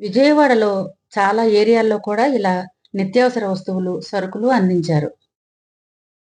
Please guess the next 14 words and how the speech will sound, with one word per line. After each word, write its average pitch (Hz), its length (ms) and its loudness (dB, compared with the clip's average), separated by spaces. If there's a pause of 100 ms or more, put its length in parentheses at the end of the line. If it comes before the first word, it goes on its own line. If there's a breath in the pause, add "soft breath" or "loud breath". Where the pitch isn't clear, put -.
(240)
ఈ 226 160 2
వరదల 214 380 2
వల్ల 269 220 2 (240)
చాలా 214 240 2
మంది 208 500 -2
చాలా 190 220 2
రకాలుగా 220 440 0
ఇక్కట్లు 247 380 -2
పడుతున్నారు. 170 580 -2 (1500)
విజయవాడలో 233 800 2
పాయకాపురం, 196 720 0
సింగనగర్, 208 680 -2 (120)
కండ్రిక 202 380 0 (600)
ఇలా 214 240 -2